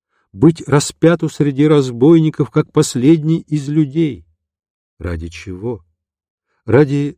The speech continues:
спасения всех, ради спасения тебя, Слышишь? Ради тебя висел на кресте. Что ещё большего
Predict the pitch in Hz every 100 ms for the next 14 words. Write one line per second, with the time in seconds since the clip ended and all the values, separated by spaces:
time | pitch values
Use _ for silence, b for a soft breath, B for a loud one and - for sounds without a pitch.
0 | _ - - 127 - 165 156 147 147 -
1 | - 110 82 73 _ _ _ _ _ _
2 | _ _ _ 110 143 151 - 151 139 127
3 | 151 156 156 156 - 139 101 117 139 107
4 | _ _ _ _ - 107 156 - _ _
5 | _ _ _ _ _ _ _ - 135 160
6 | 165 143 _ 165 117 107 160 147 147 -
7 | 135 139 120 113 107 85 _ 87 73 76
8 | _ _ _ _ _ _ _ - _ 196
9 | 180 160 - 170 143 151 175 127 - 92
10 | 76